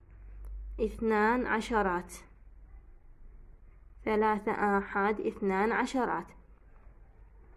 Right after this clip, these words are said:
عندنا السؤال السادس أيضًا، سبعة وثلاثون زائد ثلاثة.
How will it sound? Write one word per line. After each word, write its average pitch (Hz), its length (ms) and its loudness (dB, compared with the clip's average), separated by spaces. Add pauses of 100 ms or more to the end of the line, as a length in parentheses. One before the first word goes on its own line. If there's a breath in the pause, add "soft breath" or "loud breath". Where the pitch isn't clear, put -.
(120)
عندنا 240 180 -2
السؤال 233 440 4
السادس 226 560 2
أيضًا، 214 400 4 (840 loud breath)
سبعة 226 520 6
وثلاثون 214 1000 4
زائد 226 580 4 (320)
ثلاثة. 202 540 4